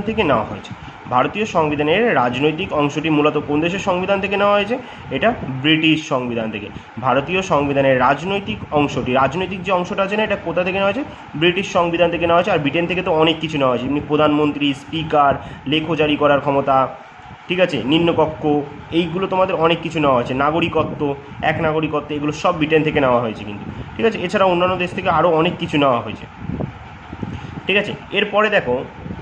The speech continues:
তোমাদের এরপরে না কারেন্ট অ্যাফেয়ার্সের প্রশ্ন আছে বা সাম্প্রদায়িক ঘটনা, অনেক প্রশ্ন আছে। তাই আমি তোমাদের আজ ঊনত্রিশটা প্রশ্ন পর্যন্তই তোমাদের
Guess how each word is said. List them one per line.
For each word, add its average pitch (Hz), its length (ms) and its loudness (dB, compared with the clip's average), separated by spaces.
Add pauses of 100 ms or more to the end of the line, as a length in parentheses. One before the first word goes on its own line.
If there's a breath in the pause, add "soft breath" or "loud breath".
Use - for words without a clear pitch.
(260)
তোমাদের 196 300 2
এরপরে 180 280 2
না 147 140 4
কারেন্ট 165 240 2
অ্যাফেয়ার্সের 165 440 0
প্রশ্ন 110 200 -10 (100)
আছে 90 120 -12 (180)
বা 139 60 2 (120)
সাম্প্রদায়িক 165 640 4
ঘটনা, 107 220 -8 (500 loud breath)
অনেক 233 160 4 (100)
প্রশ্ন 208 260 -4 (140)
আছে। - 120 -4 (420)
তাই 131 140 2 (260)
আমি 190 160 0 (720)
তোমাদের 202 280 2 (100)
আজ 143 100 0 (220)
ঊনত্রিশটা 202 540 0 (480)
প্রশ্ন 175 220 -4 (100)
পর্যন্তই 196 400 0
তোমাদের 165 220 2